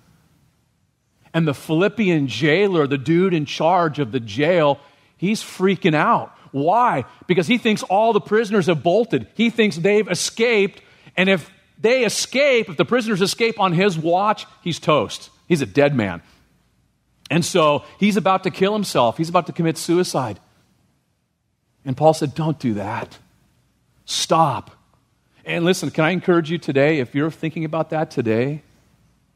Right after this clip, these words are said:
can I encourage you, stop? There is a way to kill the pain. Taking your life is not the way to take away the pain. Taking up your cross is the way to kill the pain. And that's where life is found in Jesus Christ.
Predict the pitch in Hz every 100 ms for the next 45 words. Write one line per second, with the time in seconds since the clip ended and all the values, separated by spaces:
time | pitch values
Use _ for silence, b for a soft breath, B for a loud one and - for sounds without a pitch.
0 | _ _ 139 160 170 160 156 - - 113
1 | 135 - 135 123 151 151 127 135 117 -
2 | 120 113 - 117 98 98 _ _ _ _
3 | _ _ _ _ _ _ _ _ _ _
4 | - 165 180 151 127 143 139 117 131 135
5 | 135 123 123 117 123 - _ - - 117
6 | 123 117 107 - 120 110 101 90 - _
7 | b b 151 131 135 123 117 107 - 135
8 | 139 107 98 - 120 107 98 101 95 -
9 | - 107 95 - 98 92 87 b b b
10 | b _ _ _ - 120 139 - 131 113
11 | 107 113 113 104 - - 113 107 98 95
12 | 107 101 110 92 90 - 107 87 - -